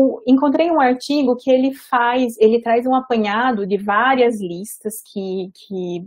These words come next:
estabelece, inclusive, quais são os critérios. As listas todas internacionais, tá? Eu até consultei alguns colegas pra verificar se existe alguma lista nacional.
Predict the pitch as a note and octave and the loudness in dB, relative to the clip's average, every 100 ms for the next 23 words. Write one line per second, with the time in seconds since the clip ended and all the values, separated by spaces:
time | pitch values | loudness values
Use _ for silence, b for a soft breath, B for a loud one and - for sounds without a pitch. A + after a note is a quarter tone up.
0 | - - - F#3+ F#3+ G#3 A3+ G#3+ - F#3+ | -12 -6 -2 4 4 4 2 -2 0 -2
1 | F3+ G#3 G#3 F3 F3+ F#3+ F#3+ - G3+ - | 0 -2 -2 -2 -2 -6 -8 -6 -6 -4
2 | E3+ - - - B B B B B - | -8 -8 -18 -20 B B B B B 0
3 | A#3+ B3 D4 D#4 G4+ - C#4+ C#4 D4+ C#4 | 4 6 4 4 2 4 4 6 4 4
4 | C#4 D4 C4+ C4+ C4+ D4 G#3+ E3+ E3+ - | 2 2 2 0 0 -2 0 -4 -10 -16
5 | F3+ G3 A#3+ G#3 G3 G#3 A#3 B3+ B3 A#3 | -12 -10 -6 -6 -4 -2 -2 0 -2 -4
6 | A3 G3 F#3 F#3 - F#3 E3+ F3+ A3 A3 | -4 -6 -6 -10 -6 -2 0 0 -2 -4
7 | - F3+ F#3+ F3+ - F3+ F#3 F#3 F3 F#3 | -6 -6 -4 -8 -6 -6 -2 -4 -2 -2
8 | A#3 A3+ F#3 F#3+ F3+ F3+ - F#3 F3+ F3+ | -2 -2 -4 -4 -4 -4 -6 -8 -6 -8
9 | - A3 G3 C#3 | -2 0 0 -2